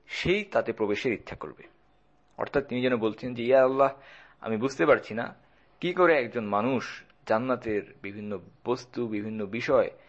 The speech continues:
জান্নাতের সম্পর্কে জানবে, অথচ এখানে আসার জন্য যা কিছু করণীয় সেগুলো করবে না। কিভাবে সম্ভব?" আবার যখন তিনি জাহান্নাম দেখতে গেলেন, জিব্রাইল আলাইহিস সালাম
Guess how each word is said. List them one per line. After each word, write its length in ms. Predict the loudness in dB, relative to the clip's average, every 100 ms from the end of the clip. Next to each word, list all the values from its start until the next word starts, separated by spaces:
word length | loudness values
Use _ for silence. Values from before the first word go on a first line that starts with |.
| -20 _ 2
জান্নাতের 360 | 2 2 -2
সম্পর্কে 400 | -4 -6 -4 0
জানবে, 520 | 4 4 4 -2 -2 -8 _ _
অথচ 360 | -2 0 0 4
এখানে 480 | 4 4 0 -4 -2
আসার 360 | -2 0 -2
জন্য 380 | -2 -4 -4 0
যা 180 | 6 6
কিছু 240 | 4 -14 2
করণীয় 380 | 4 4 2 -2
সেগুলো 280 | -2 -4 -2
করবে 280 | -2 -2
না। 180 | -6 -10 -18 _ _ _ _ _ _ _
কিভাবে 240 | -2 -2
সম্ভব?" 320 | -2 -10 -16 -18 _ _ _ _ _ _ 2
আবার 300 | 6 6 4
যখন 300 | -4 -6 -8
তিনি 260 | -12 -14 -18 _ _ _ _ _ -6
জাহান্নাম 380 | -2 0 0 -2
দেখতে 260 | -6 -6
গেলেন, 260 | -6 -6 -8
জিব্রাইল 320 | -4 -2 0
আলাইহিস 220 | -2 -4
সালাম 280 | -8 -8